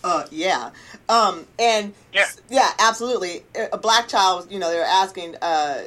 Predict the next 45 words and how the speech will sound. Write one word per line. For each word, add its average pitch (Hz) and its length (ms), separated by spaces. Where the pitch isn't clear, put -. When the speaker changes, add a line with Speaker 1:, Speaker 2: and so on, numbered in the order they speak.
Speaker 1:
you 180 100
know, 151 140
"Should 196 240
I, 165 380
should 196 240
I, 147 340
uh, 147 220
do 233 180
that?" 156 260
Absolutely 302 540
do 247 180
that. 175 260
And 208 140
the, 208 180
and 214 140
the 202 100
reason 277 380
being, 240 400
part 311 320
of 220 80
the 180 80
reason 170 300
being 170 240
is 160 180
that 185 180
exactly 202 520
with 190 160
what, 190 280
um, 175 360
you're 233 200
just 190 200
talking 254 320
about 180 340
and 185 100
how 208 280
I 226 180
felt 175 460
being 214 280
introduced 208 640
into 240 320
black 185 340
culture 208 360
in 185 240
that 160 280
way. 175 480